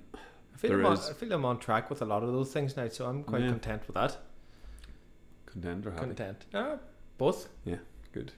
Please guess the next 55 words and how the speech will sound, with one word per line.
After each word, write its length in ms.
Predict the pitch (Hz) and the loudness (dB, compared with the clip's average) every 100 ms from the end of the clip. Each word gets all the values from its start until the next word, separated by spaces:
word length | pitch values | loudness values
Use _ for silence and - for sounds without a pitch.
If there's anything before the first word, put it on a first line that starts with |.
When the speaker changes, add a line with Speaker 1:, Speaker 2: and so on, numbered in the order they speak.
| - - - | -20 0 8
Speaker 1:
But 100 | 151 | 10
I 40 | |
don't 200 | 151 151 | 10 8
feel 200 | 151 135 | 6 8
like, 260 | 123 113 98 | 8 6 2
I 40 | |
don't 140 | 123 120 | 0 0
be, 120 | 120 - | -4 -2
like, 320 | 117 110 - | -2 -2 -6
be 80 | - | -4
like, 260 | 110 101 - - - - - - - | -4 -4 -10 -20 -20 -20 -20 -18 -8
"Jeez, 160 | 113 | 0
I 40 | 113 | 2
don't 140 | 110 | 2
have 100 | 113 | 2
that 180 | 101 95 | 2 2
one, 160 | 117 117 | 0 0
so 420 | - 107 98 - - | 2 2 2 -2 -6
I 60 | 101 | -2
really 220 | 101 101 | 0 0
need 120 | 101 | -2
to 40 | 95 | 0
work 240 | 95 95 | -2 -2
on 100 | 98 | -2
that," 180 | 95 110 - - - | -2 -4 -6 -18 -6
you 100 | 113 | -2
know, 200 | 104 101 - | -2 -2 -6
Speaker 2:
I 60 | 90 | -4
know 120 | 82 | -2
what 80 | 78 | 0
Speaker 1:
that 120 | 104 | -2
Speaker 2:
you 60 | |
Speaker 1:
sort 120 | 120 113 | 0 2
Speaker 2:
mean, 60 | 117 | 0
Speaker 1:
of 40 | |
Speaker 2:
yeah. 60 | 127 | -2
Speaker 1:
way. 60 | 113 | -4
I'm, 320 | 110 104 107 - | -4 -4 -8 -8
I'm 140 | 107 | -6
content 420 | 107 98 110 113 - | -4 -4 -2 -2 -4
Speaker 2:
Yeah. 40 | |
Speaker 1:
with 160 | 120 - | -8 -6
where 140 | 107 | -6
I 60 | 101 107 | -4 -4
am. 80 | 123 - - - | -6 -10 -10 -2
Speaker 2:
And 200 | 98 - | 0 4
to 60 | |
me, 440 | 107 113 123 107 - - - - - - - - - - - - - - | 6 8 6 4 -2 -10 -18 -20 -20 -20 -20 -20 -20 -20 -20 -20 -20 -14
it's 160 | - | 0
all 240 | 92 90 85 | 2 4 2
about 280 | 82 85 - | 0 -2 -4
the 80 | |
journey 580 | 78 - 87 85 95 - - - - - - | -8 -2 0 0 -2 -6 -12 -20 -20 -20 -6
rather 240 | 90 90 139 | -2 -2 -2
than 400 | 120 87 80 78 | -2 -2 -2 -6